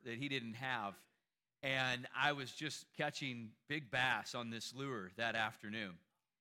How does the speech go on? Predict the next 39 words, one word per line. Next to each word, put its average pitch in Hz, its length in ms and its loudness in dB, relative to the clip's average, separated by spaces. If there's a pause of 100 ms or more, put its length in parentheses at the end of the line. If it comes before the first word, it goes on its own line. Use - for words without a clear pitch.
(440)
And 123 100 0
every 151 220 2
time 147 260 4
I 139 80 6
caught 143 260 4
another 147 340 2
one, 123 340 -2
he 139 200 0
would 127 100 -4
just 123 200 -8 (100)
kinda 123 200 -2
get 120 140 -6
more 123 180 -6
frustrated, 107 680 -2
you 104 80 -6
know, 95 180 -6 (440)
'cause 131 140 -6
he 147 100 -6
didn't 131 180 -2
have 117 240 0
that 98 180 -4
lure. 113 320 -4 (800)
And 131 140 -2
so 143 180 -2
he 175 160 0
went 165 180 4
out 147 200 4
that 127 220 2
week, 143 260 0
and 120 120 -6
he 135 160 -4
bought 127 400 4 (400)
a 117 60 -6
brand 135 340 2
new 127 140 0
shiny 117 580 -2 (360)
lure, 120 360 -2
just - 240 -6
like 110 220 4